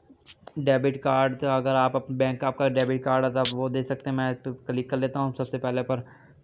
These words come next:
क्लिक करने के बाद आप यहाँ देख सकते हैं, यहाँ पे credit card का number बता रहे हैं, आपका month बता रहे हैं, code बता रहे हैं, जो आपका card का होगा, country यहाँ पे पहले select हुई है पाकिस्तान। पाकिस्तान select होने के बाद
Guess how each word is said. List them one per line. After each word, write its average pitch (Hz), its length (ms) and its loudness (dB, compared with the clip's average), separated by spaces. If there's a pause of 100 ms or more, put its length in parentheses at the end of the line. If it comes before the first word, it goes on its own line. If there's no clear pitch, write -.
(120)
क्लिक 135 200 0
करने 139 160 2
के 131 40 -2
बाद 135 120 0
आप 127 160 0
यहाँ 127 160 2
देख 131 200 -2
सकते 135 240 -6
हैं, 139 120 -2
यहाँ 131 160 0
पे 131 100 -4
credit 131 340 -4
card 131 180 0
का 131 100 -2
number 127 260 -2
बता 131 340 0
रहे 131 100 -4
हैं, 131 100 -2
आपका 127 220 -4
month 127 220 -4
बता 131 300 -2
रहे 131 120 -2
हैं, 127 100 -4
code 131 240 -2
बता 131 260 0
रहे 127 120 -2
हैं, 123 40 -4
जो 131 60 -2
आपका 123 200 -6
card 123 300 -4
का 131 80 -4
होगा, 127 240 -2 (100)
country 127 360 -4
यहाँ 127 120 -4
पे 127 100 -2
पहले 127 240 -4
select 127 360 -4
हुई 127 100 -2
है 127 160 -2 (100)
पाकिस्तान। 120 680 -6 (500)
पाकिस्तान 135 360 -2
select 131 300 -2
होने 135 160 -2
के 127 80 -6
बाद 135 160 2